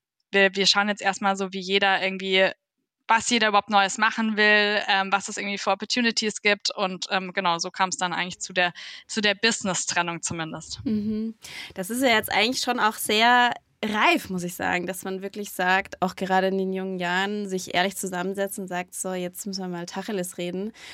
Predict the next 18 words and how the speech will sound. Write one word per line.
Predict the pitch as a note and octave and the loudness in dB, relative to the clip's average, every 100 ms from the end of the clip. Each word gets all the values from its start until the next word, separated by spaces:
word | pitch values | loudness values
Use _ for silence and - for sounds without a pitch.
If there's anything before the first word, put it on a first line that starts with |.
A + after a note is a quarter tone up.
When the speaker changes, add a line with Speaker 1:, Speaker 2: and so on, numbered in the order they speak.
| - - | -12 -10
Speaker 2:
Und | F3+ | -4
irgendwie | F#3 G#3 F#3 F3+ F3+ | -2 0 -2 -2 -2
funktioniert | - F#3 - F#3+ F#3+ | -4 -6 -4 -2 -2
das | G3 F#3+ | -2 -4
businessseitig | - G3 G#3+ F#3 F3 F3 F#3 - | -6 -6 -6 -6 -4 -4 -8 -8
irgendwie | F3 F3+ | -6 -4
nicht | F#3 - | -6 -8
so | F#3+ | -8
richtig. | F3+ - G#3 G#3 - - - - - | -8 -8 -8 -8 -10 -20 -20 -20 -10
Und | F#3 | -6
wir | F3+ | -6
trennen | - F3+ G3 G#3 | -4 -4 -2 -4
uns | G3 G#3 G#3 | -4 -4 -4
und | F#3+ G3 - | -4 -4 0
eben | F#3+ G3 | 0 0
auch | - E3 G#3 | 2 4 2
zu | - | 0
sagen, | G3+ G3+ G3+ G3+ G3+ G3+ | -2 2 2 2 -2 -6